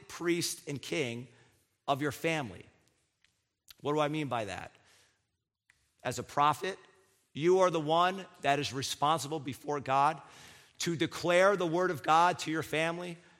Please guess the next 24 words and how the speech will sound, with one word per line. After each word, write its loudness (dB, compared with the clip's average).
You 4
are 8
to 2
open 2
up -4
the -2
Bible, 4
to -2
read -2
and -2
study 0
the -6
word 0
of -8
God 4
with -4
your -4
family. -8
That's -18
what -2
you -4
are 0
to -10
do. -6